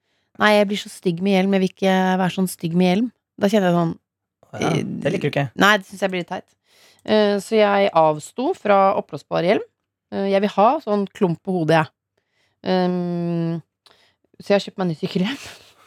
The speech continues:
Speaker 1: Den var, eh, fin og fin, fru Blom. Eh, men den var helt grei. Nå er jeg ennå tryggere på den sykkelen min. Eh, jeg er usikker på hva jeg skal stemme.
Speaker 2: Ja.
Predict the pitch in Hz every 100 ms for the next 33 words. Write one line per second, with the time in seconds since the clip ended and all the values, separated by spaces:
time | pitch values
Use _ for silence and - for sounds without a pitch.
0 | _ - _ _ _ - - - _ 185
1 | 170 175 175 170 170 165 165 170 165 160
2 | 160 156 160 - - - - - - -
3 | _ _ _ - - - 185 165 190 214
4 | - 170 185 202 202 220 185 _ - 190
5 | 190 196 196 196 233 254 233 202 185 170
6 | 165 - 202 202 196 175 170 175 190 147
7 | 175 208 180 170 160 156 160 190 285 -
8 | _ _ _ _ _ _ _ _ _ _
9 | 190 190 185 196 214 - - 175 175 170
10 | - 190 - 180 165 466 _ _ _ _
11 | 190 208